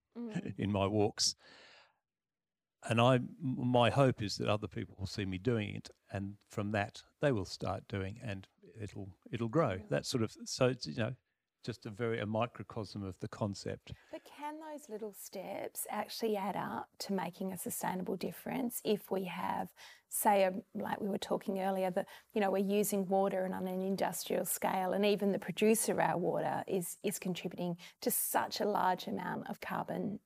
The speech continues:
Speaker 1: emissions? Where's the balance? Like, how do we make sure that our little collective effort somehow equates perhaps some of the larger, bigger businesses?
Speaker 2: Yes, I, I,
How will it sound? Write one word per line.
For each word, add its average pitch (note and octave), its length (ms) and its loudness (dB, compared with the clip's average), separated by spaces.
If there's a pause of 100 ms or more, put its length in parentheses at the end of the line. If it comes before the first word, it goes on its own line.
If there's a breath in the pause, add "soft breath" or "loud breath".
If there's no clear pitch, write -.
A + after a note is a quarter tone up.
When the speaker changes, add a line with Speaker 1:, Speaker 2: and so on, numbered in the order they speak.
(120)
Speaker 1:
emissions? - 760 -2 (880 loud breath)
Where's C4 460 12
the C#4+ 160 8
balance? F#3 480 4
Like, G3+ 120 4
how G#3 280 4
do G#3+ 80 4
we G#3+ 120 6
make F#3 280 2
sure F#3 320 0
that E3+ 120 0
our E3+ 220 4
little A#3+ 300 8
collective - 520 -2
effort D#3+ 600 -2 (320)
somehow F#3 640 2
equates - 580 -4
perhaps F#3 380 -8
some F#3 180 0
of F3+ 80 0
the F3+ 80 -4
larger, F3+ 560 -2 (400)
bigger G3 260 -2
businesses? - 840 -8 (1120)
Speaker 2:
Yes, G#2 300 0
I, G2 60 -4
I, A2 340 -2